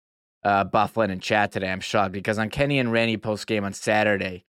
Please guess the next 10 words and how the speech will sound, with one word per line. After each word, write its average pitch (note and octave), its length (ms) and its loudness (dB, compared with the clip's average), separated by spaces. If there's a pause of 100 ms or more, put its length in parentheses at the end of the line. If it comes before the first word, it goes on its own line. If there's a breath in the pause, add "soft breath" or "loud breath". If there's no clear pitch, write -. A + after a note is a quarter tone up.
(520)
people G#2 180 -4
were A2 80 2
saying G#2+ 380 0 (260 soft breath)
how A2+ 120 2
Buff A#2 280 2
screwed A#2 500 -2 (400)
the G#2 60 -8
team. A2+ 240 0
Uh, C3 200 2
he, B2+ 280 -12